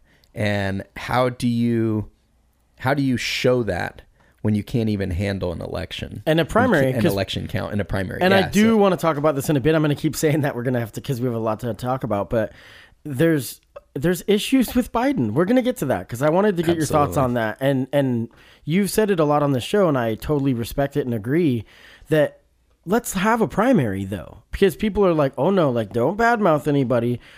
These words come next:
Speaker 2: as they badmouth Bernie. That's what Pat was doing the entire episode last week. So F you, Pat. But, uh, you know, he, <laughs> I,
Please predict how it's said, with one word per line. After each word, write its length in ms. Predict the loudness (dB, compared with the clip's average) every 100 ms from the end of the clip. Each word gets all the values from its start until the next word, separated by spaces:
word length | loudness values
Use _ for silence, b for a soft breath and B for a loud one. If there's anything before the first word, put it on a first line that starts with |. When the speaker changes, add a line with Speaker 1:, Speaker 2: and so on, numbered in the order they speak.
| B 0
Speaker 2:
as 220 | 2 2
they 160 | 0
badmouth 480 | 2 2 2 0 0
Bernie. 340 | 0 2 0 0
That's 240 | -2 0
what 100 | -2
Pat 240 | 2 0
was 140 | 0 0
doing 220 | 2 2
the 80 | 2
entire 280 | 0 0 0
episode 380 | -2 -4 -4 -4
last 220 | -4 -4
week. 180 | -8 -6
So 120 | -6
F 220 | -4 -2
you, 100 | -2
Pat. 320 | -2 -2 -6 -8 B B B B B 2
But, 320 | 4 4 2
uh, 320 | 2 4 2 2
you 100 | 4
know, 120 | 4
he, 240 | 4 2 0
<laughs> 60 | 0
I, 260 | -2 -2